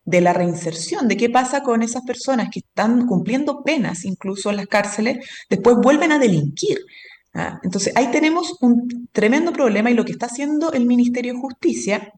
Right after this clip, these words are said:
eh, y de lo que ha señalado el propio presidente Gabriel Boric, es que el desafío es construir, primero, ampliar las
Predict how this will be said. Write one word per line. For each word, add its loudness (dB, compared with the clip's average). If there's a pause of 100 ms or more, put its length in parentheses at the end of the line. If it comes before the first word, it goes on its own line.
(680)
eh, 2
y 4
de 6
lo 4
que 2
ha 4
señalado 0
el -8
propio -2
presidente -6
Gabriel -2
Boric, 0 (380)
es -8
que 0
el 0
desafío -2
es 0
construir, -2
primero, 4
ampliar 0
las -4